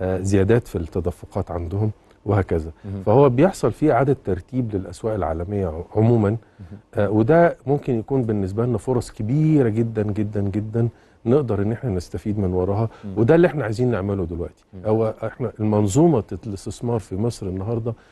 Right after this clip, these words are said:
Speaker 1: بيعاد صياغتها بشكل واضح، ويمكن، آه، ال-، اللي حضرتك اتفضلت بيه بالاتنين وعشرين قرار، ده أحد، آه،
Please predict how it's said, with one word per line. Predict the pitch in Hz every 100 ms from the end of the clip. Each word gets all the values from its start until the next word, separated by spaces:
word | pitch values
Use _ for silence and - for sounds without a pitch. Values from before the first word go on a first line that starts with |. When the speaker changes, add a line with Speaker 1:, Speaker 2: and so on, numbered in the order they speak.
| _ _
Speaker 1:
بيعاد | 110 113 113 156 143
صياغتها | - 107 95 120 - 101 - _ _ 127
بشكل | - 117 - 98 92
واضح، | 90 87 107 123 113 -
ويمكن، | 110 123 - 107 98 - _ _ _
آه، | 104 95 -
ال-، | 101 95 98 98 95 95 95
اللي | 90
حضرتك | 110 113
اتفضلت | - - 95 107 104
بيه | 101
بالاتنين | 101 92 90 110
وعشرين | 95 - 104
قرار، | - 95 104 101 - _ _
ده | 120 117 165
أحد، | - 117 107 104 -
آه، | 101 95